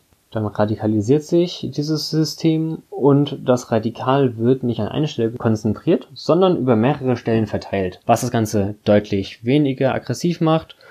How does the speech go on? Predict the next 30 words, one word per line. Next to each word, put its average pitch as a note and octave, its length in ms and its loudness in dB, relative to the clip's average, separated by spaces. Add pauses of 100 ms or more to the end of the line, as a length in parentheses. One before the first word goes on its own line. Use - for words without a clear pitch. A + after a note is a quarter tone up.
(260)
und D3 200 0
der A#2 120 4
Körper B2 300 2
kann A2+ 120 -2
dann A2 100 0
sogar G#2+ 180 -2
in F#2+ 80 -4
der F#2 60 -6
Lage A2 300 4
sein, A#2 400 2
dieses - 300 -8
Radikal G#2+ 300 0
abzubauen. F#2 720 -4 (200)
Kommen B2 240 -2
wir A#2+ 80 4
jetzt A#2 140 -2
zum G2 200 -6
Wasserstoff A2+ 520 2
als G2+ 200 -2
Radikalfänger. F#2+ 840 -2 (540)
Würde G3 360 4
man B2+ 220 0
Wasserstoff - 720 -2 (180)
einsetzen, A#2+ 540 -2
um A#2+ 200 -6
ein A2 120 -4
Radikal A2 560 -2
zu - 120 -14
fangen, G#2+ 580 2
würde B2+ 580 2